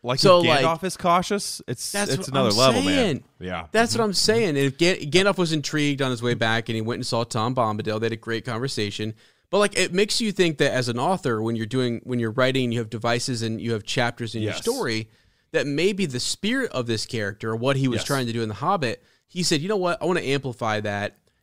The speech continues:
Speaker 2: and I'm actually gonna do something very similar to that in The Lord of the Rings," and he does.
Speaker 1: Yes.
Speaker 2: I get
Speaker 1: And I,
Speaker 2: that.
Speaker 1: I think,
Speaker 2: I, I, you
Speaker 1: yeah,
Speaker 2: know.
Speaker 1: I,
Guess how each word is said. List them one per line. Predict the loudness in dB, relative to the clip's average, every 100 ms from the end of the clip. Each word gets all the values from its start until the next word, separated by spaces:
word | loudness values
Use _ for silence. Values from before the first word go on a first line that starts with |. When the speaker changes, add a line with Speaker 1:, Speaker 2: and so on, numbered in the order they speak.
| -8
Speaker 2:
and | -2 0
I'm | 0
actually | -2 -2
gonna | 0
do | 0
something | -2 -2 -2
very | -2 -4
similar | -2 -2 -2 -4
to | -4 -4
that | -2 -4 -4
in | -4 -4
The |
Lord | -4 -4
of | -4
the | -4
Rings," | -6 -8 -6
and |
he | -6
does. | -4 -4 -4
Speaker 1:
Yes. | -10 -10 -16 -20 _ _ _
Speaker 2:
I | 4 6
get | 6 4
Speaker 1:
And | 2
I, | 0
Speaker 2:
that. | 0 0
Speaker 1:
I |
think, | 0 0
Speaker 2:
I, |
I, | -6
you | -10 _
Speaker 1:
yeah, | -2 0 0
Speaker 2:
know. | -2 -10
Speaker 1:
I, | -8